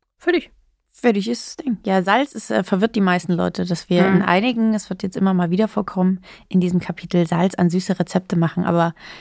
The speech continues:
Speaker 2: mit einer kleinen Prise wird euer Kuchen nicht salzig, sondern die generell, die Geschmäcker kommen trotzdem besser raus. Deswegen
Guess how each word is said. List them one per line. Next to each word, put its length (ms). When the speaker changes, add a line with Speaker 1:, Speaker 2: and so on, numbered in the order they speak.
Speaker 2:
mit 180
einer 180
kleinen 400
Prise 380
wird 160
euer 140
Kuchen 400
nicht 280
salzig, 640
sondern 520
die 180
generell, 460
die 80
Geschmäcker 380
kommen 200
trotzdem 520
besser 260
raus. 400
Deswegen 520